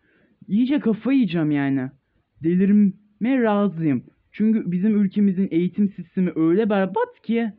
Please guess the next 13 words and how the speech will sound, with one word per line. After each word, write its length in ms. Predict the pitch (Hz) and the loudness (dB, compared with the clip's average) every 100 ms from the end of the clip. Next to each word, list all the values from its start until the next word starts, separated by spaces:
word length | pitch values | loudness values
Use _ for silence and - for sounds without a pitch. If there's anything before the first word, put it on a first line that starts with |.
| _ _ _ _ _ _ - | _ _ _ _ _ _ -6
beni 260 | 180 240 196 | 0 2 4
delirtmeye 580 | 196 185 170 180 175 143 | 4 2 0 0 0 0
ça-, 420 | 160 - 131 131 | -4 -10 -8 -4
delirtti. 640 | 160 151 143 139 - 104 - _ _ _ _ _ _ _ _ _ _ _ _ _ _ _ _ _ _ _ _ _ - | -2 0 -2 -4 -8 -8 -10 _ _ _ _ _ _ _ _ _ _ _ _ _ _ _ _ _ _ _ _ _ -10
Yani 320 | 147 190 208 | -4 0 0
ben 200 | 214 233 | 2 2
bile 240 | 214 208 | 2 0
düzgünce 720 | 185 202 180 220 220 190 180 | 0 0 0 2 2 0 0
yapamıyorum 720 | 214 196 190 233 208 151 147 143 | -2 -2 -2 -2 0 0 0 0
yani. 320 | 143 135 123 - _ _ _ _ _ - | -2 -4 -8 -14 _ _ _ _ _ -8
Yok 360 | 214 269 - 196 | -4 -4 -4 -4
ya, 360 | 175 170 190 - - _ _ - | -2 -2 -6 -10 -20 _ _ -6
biz 200 | 185 190 | -2 -2